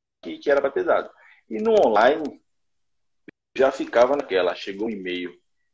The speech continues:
aí ia lá, tem exercício, tem alguma coisa, imprimia. Chegava na hora da aula, ó, já fala pra Thaís, "Thaís, quarta-feira tem, tem aula do curso, já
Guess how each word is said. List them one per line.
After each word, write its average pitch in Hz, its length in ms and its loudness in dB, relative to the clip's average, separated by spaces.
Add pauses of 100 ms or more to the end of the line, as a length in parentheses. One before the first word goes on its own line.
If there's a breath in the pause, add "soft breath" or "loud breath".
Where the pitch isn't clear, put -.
(100)
aí 98 120 -4
ia 101 120 -2
lá, - 300 -4 (320)
tem 101 140 -6
exercício, 92 600 -8
tem 107 120 -12
alguma 104 200 -4
coisa, 87 320 -8
imprimia. 92 600 -10 (200)
Chegava 120 420 2
na 120 100 2
hora 117 180 6
da 117 140 4 (260)
aula, - 60 -
ó, 101 280 -2 (800)
já 95 140 -6
fala 101 240 -2
pra 107 160 0
Thaís, 82 300 -6
"Thaís, 90 360 -6 (800)
quarta-feira 95 580 -2
tem, 147 400 -8 (560)
tem 95 120 -6
aula 87 320 2 (180)
do 95 120 -12
curso, 82 380 -14
já 92 160 -2